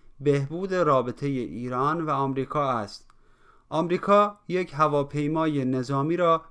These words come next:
که حاوی کمک‌های انسان دوستانه بود به ایران فرستاد. شهر بم یکی از شهرهای مهم در استان کرمان است. این شهر تنها شهر ثبت شدهٔ ایران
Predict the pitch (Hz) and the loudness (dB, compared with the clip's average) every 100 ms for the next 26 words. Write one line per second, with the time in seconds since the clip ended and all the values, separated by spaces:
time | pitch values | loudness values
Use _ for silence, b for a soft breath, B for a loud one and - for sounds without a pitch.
0 | - 147 135 139 139 170 175 143 135 135 | -8 -6 0 0 0 -2 0 0 0 -4
1 | 131 123 139 160 160 131 127 - 123 123 | -4 -4 -4 -4 -2 -6 -8 -6 -6 -4
2 | 123 120 - 123 117 131 143 143 b b | -6 -10 -6 -4 -4 -4 -4 -6 b b
3 | b - 123 127 131 143 156 123 107 - | b -8 -6 -4 -2 -2 -2 -4 -6 -4
4 | 110 98 - _ _ _ _ _ _ _ | -6 -6 -10 _ _ _ _ _ _ _
5 | - _ - - _ _ _ - _ _ | -20 _ -20 -20 _ _ _ -20 _ _
6 | - _ _ _ _ _ _ _ _ _ | -20 _ _ _ _ _ _ _ _ _
7 | _ _ - - 180 190 180 165 175 170 | _ _ -12 2 2 4 2 2 0 -2
8 | 160 170 147 139 - 135 131 123 151 156 | -6 0 0 0 0 2 2 0 0 0
9 | 131 127 139 156 143 123 117 135 139 131 | 0 -2 -4 -4 -2 -2 -6 -6 -6 -6
10 | 123 117 131 127 104 - - 139 156 143 | -4 -4 -2 -4 -6 -10 -12 -4 -4 -2
11 | 165 156 165 - 131 123 127 123 160 160 | 0 0 0 -4 -6 -4 -6 -4 -2 -2
12 | 147 - 127 120 - 123 123 139 110 120 | -4 -6 -4 -4 -6 -6 -4 -4 -4 -6
13 | 120 135 151 | -4 -2 -4